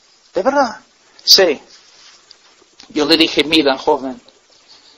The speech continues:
yo vivía con la gente de la calle después de convertirme. Trabajé, ministré entre prostitutas y prostitutos, drogadictos,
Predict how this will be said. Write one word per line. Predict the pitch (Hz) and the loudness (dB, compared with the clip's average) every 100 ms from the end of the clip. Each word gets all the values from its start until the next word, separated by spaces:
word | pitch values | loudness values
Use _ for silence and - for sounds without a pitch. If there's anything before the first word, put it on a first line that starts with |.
| - - - | -20 -20 -10
yo | 135 175 | 0 2
vivía | 185 175 147 180 185 127 - - _ _ _ _ _ _ _ _ _ _ _ _ _ _ _ - | 4 0 2 2 2 2 -4 -16 _ _ _ _ _ _ _ _ _ _ _ _ _ _ _ -4
con | 147 143 | -2 -2
la | 139 | -2
gente | 147 143 139 131 | -2 -4 -4 -2
de | 127 | 0
la | 123 | 0
calle | - 127 120 117 - - _ _ _ | 0 -2 -2 -4 -12 -16 _ _ _
después | 123 - 151 151 | -4 2 2 2
de | 151 143 | 0 0
convertirme. | 139 131 135 - 147 139 120 110 - _ _ _ _ _ _ _ _ _ _ _ _ _ _ _ _ _ _ _ _ _ | -2 -2 -4 -2 0 0 -2 -16 -20 _ _ _ _ _ _ _ _ _ _ _ _ _ _ _ _ _ _ _ _ _
Trabajé, | 156 156 156 147 185 175 135 | 2 4 2 2 4 4 2
ministré | 123 147 151 - - 180 175 139 - | -2 -4 0 0 2 4 4 2 0
entre | 170 185 170 151 123 - - _ _ _ _ _ _ _ _ _ _ _ _ _ _ _ - | 0 0 0 0 0 -2 -16 _ _ _ _ _ _ _ _ _ _ _ _ _ _ _ -2
prostitutas | 170 156 - 147 - 196 196 190 185 160 | 0 0 0 -4 2 2 4 2 4 0
y | |
prostitutos, | - 147 147 - 131 - 131 - - - - | 0 -2 -2 -4 -8 -4 -6 -6 -12 -12 -4
drogadictos, | 156 151 143 143 180 170 - 180 175 - - | 0 2 2 4 4 2 2 2 4 0 -2